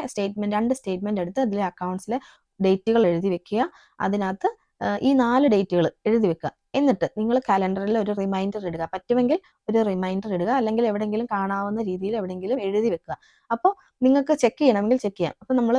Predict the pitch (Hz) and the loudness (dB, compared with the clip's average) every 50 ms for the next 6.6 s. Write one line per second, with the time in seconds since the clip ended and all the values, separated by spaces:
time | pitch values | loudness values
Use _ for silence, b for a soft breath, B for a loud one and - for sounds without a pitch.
0 | - - - 226 - 226 226 233 - 208 202 202 202 214 220 226 - 185 175 175 | 0 -2 -6 -4 -2 0 0 0 0 0 0 0 0 0 0 0 0 0 -2 -2
1 | 165 - _ _ _ _ - - 233 226 226 214 214 214 220 214 214 214 - 208 | -2 -4 _ _ _ _ -6 -2 0 0 2 0 0 0 0 0 0 0 0 2
2 | 190 170 151 - - 208 208 220 247 254 262 220 196 185 185 185 196 202 196 185 | 2 2 0 0 -2 -2 0 2 2 2 2 2 0 0 0 -2 -2 -2 -2 -2
3 | 180 175 175 - 208 - - 190 - - 196 185 175 170 - _ - - 185 190 | -2 -4 -6 -8 -10 -10 -10 -12 -8 -6 -4 -4 -4 -6 -8 _ -8 -6 -4 -2
4 | 196 214 233 214 214 202 196 208 226 - - 240 233 233 - 285 - 254 226 - | -2 -2 0 0 0 -2 -2 -2 -4 -2 0 0 -2 0 -2 0 2 2 2 2
5 | - 247 247 226 202 196 202 214 208 190 190 208 202 - 180 180 190 240 247 - | 0 0 0 2 2 0 0 -2 -2 -2 -2 -4 -4 -4 -6 -4 -4 -4 -4 -2
6 | 190 196 202 208 208 185 170 170 165 160 156 | -2 -2 0 0 0 -2 -2 -4 -6 -6 -6